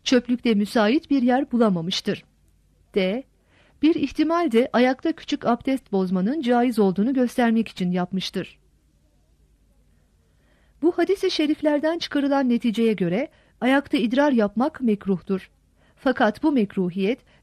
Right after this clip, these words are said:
kerahati tahrimiye olmayıp kerahati tenzihiyedir. Bütün bunlardan anlaşılan şudur ki,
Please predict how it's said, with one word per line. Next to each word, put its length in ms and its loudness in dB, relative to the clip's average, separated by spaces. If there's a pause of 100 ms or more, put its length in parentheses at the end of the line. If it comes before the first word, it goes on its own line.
kerahati 520 2
tahrimiye 560 0
olmayıp 540 0
kerahati 500 2
tenzihiyedir. 840 -2 (1080)
Bütün 300 0
bunlardan 440 2
anlaşılan 560 0
şudur 300 -2
ki, 260 -2